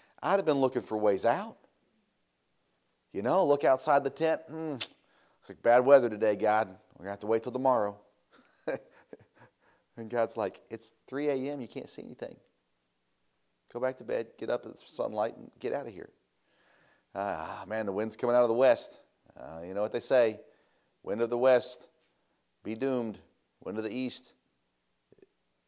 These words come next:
I don't know, I couldn't think of anything to rhyme with either one of them, so. That was "Wind of the east, wind of the east be doomed, wind of the west be best." Uh, that's what it was. That's, yeah. So anyways, uh,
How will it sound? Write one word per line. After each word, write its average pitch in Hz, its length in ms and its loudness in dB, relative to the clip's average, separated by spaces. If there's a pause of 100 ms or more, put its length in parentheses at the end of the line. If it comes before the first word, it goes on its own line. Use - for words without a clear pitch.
(140)
I 78 120 -10
don't 67 100 -10
know, 57 80 -10
I 65 40 -16
couldn't 76 160 -14
think 78 120 -14
of 73 60 -14
anything 76 80 -16
to 71 60 -16
rhyme 71 240 -8
with 71 120 -16
either 71 160 -14
one 71 140 -10
of 65 60 -14
them, 65 120 -18
so. 71 260 -10 (1160)
That - 80 -4
was 85 100 -2
"Wind 156 160 6
of 165 60 4
the 170 80 8
east, - 160 2 (160)
wind 143 120 2
of 147 40 4
the 156 60 6
east 151 140 2
be 135 120 -2
doomed, 135 240 2
wind 135 100 2
of 131 60 -2
the 127 60 4
west 135 220 6
be 131 80 -6
best." 135 460 0
Uh, 110 140 4
that's 113 160 -2
what 98 80 -2
it 76 60 -4
was. 78 200 -6
That's, 107 200 -4
yeah. 95 180 4
So 135 220 8
anyways, 123 360 8 (380)
uh, 135 280 10